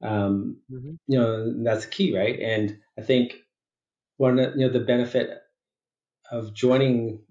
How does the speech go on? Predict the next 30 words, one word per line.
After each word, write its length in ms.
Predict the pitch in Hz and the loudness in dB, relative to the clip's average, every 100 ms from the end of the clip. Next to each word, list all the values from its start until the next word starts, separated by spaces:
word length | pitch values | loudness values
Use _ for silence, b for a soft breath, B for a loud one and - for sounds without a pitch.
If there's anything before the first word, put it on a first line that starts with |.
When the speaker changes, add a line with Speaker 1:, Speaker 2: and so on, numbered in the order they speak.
| - | -4
Speaker 1:
you 140 | 120 | 0
know, 120 | 113 | 0
of 180 | 120 113 | 0 0
being 200 | 135 143 | 4 4
in 100 | 123 | 4
a 60 | 107 | -2
community 280 | - 113 110 | -6 -4 -2
or 40 | |
being 180 | 107 107 - | -2 -4 -4
connected 440 | 107 104 - - | -4 -4 -4 -6
to 340 | - 110 101 101 B B _ - | -2 0 0 -2 B B _ -4
people 320 | 117 110 107 | -2 0 2
that 280 | 107 98 - | 2 0 -4
are 140 | 113 104 | -8 -4
doing 260 | 104 113 | 2 2
what 100 | 107 | 2
you're 140 | 98 98 | 0 0
doing 260 | 131 139 | 2 4
is 180 | 107 101 | 2 -2
that 140 | 107 95 | -4 -4
you 220 | 110 113 | -4 -4
can 400 | 113 107 104 - _ _ _ _ _ | 0 0 -2 -6 _ _ _ _ _
learn 380 | 120 113 131 139 | -6 2 2 2
from 160 | 135 101 | 0 -2
them, 180 | 95 98 | 0 -2
right? 120 | 101 | -4
You 100 | 104 | -6
can 120 | 110 | -4
learn 180 | 107 107 | -2 -2
from 460 | - 104 101 95 | -2 -2 0 -2